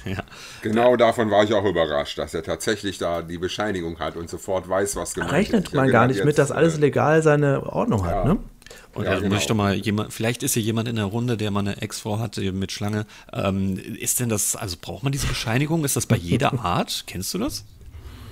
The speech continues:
Speaker 2: Nee, also bei der, bei diesen, äh, Strumpfbandnattern war das nicht so. Die,
Speaker 1: Mhm.
Speaker 2: obwohl, das weiß ich gar nicht, ob die sowas hatte, weil als ich meine Ex-Frau kennenlernte, die Schlange war vor mir da.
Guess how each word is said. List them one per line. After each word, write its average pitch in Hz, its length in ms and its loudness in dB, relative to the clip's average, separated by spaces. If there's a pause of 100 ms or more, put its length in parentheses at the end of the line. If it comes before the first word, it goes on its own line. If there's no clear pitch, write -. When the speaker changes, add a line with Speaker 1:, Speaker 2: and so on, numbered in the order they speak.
(100)
Speaker 2:
Nee, 107 160 2
also 104 160 2
bei 101 160 2
der, 101 220 6
bei 98 180 2
diesen, 92 480 0
äh, 90 420 -2
Strumpfbandnattern 123 840 -4
war 131 100 -2
das 123 140 -2
nicht 120 200 -4
so. 78 140 -6
Die, 80 140 -6
Speaker 1:
Mhm. 98 380 -2 (800)
Speaker 2:
obwohl, 120 460 6 (120)
das 92 200 -6
weiß 113 200 -6
ich 90 120 -12
gar 80 140 -8
nicht, 82 120 -6
ob 76 80 -12
die 85 100 -8
sowas 82 240 -8
hatte, 85 280 -6
weil 95 280 -2 (180)
als 101 240 -2
ich 90 100 -12
meine 92 260 -4 (340)
Ex-Frau 92 480 -2
kennenlernte, 120 800 -2 (200)
die 98 140 -12
Schlange 113 340 -2
war 113 120 -2
vor 127 180 -2
mir 82 160 -4
da. 71 300 -10